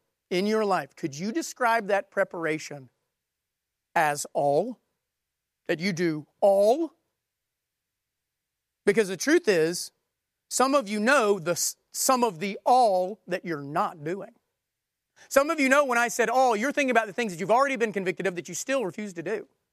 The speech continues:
You know the all that you need to do. You know the all that you need to do in your marriage.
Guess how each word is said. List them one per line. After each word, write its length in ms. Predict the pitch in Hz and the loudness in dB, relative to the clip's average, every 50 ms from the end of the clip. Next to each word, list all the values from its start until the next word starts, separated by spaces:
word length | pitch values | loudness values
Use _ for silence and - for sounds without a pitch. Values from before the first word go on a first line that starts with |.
| _ _ _ _ _ _ _ _ _ - | _ _ _ _ _ _ _ _ _ 0
You 140 | 240 294 277 | 2 2 4
know 360 | 254 247 254 269 294 311 285 | 4 4 6 4 4 4 0
the 140 | 226 233 214 | -2 0 2
all 180 | 202 190 185 156 | 2 2 0 -2
that 180 | 175 - - | -4 -8 -8
you 60 | 180 165 | -8 -10
need 180 | 160 156 139 | -10 -10 -12
to 60 | 156 | -14
do. 160 | 151 190 190 - _ _ _ - | -14 -16 -16 -18 _ _ _ 0
You 100 | 247 262 | 2 4
know 240 | 254 262 277 311 | 4 4 2 0
the 120 | 330 302 294 | 0 2 2
all 120 | 294 294 269 | 2 2 0
that 140 | 277 202 | -4 -6
you 80 | - 254 | -6 -4
need 120 | 254 240 | -4 -4
to 60 | 202 196 | -4 -2
do 100 | 226 214 | -2 -2
in 60 | 202 | -2
your 100 | 190 180 | -2 0
marriage. 440 | 202 233 262 285 294 311 254 - | 2 4 4 4 4 2 0 -4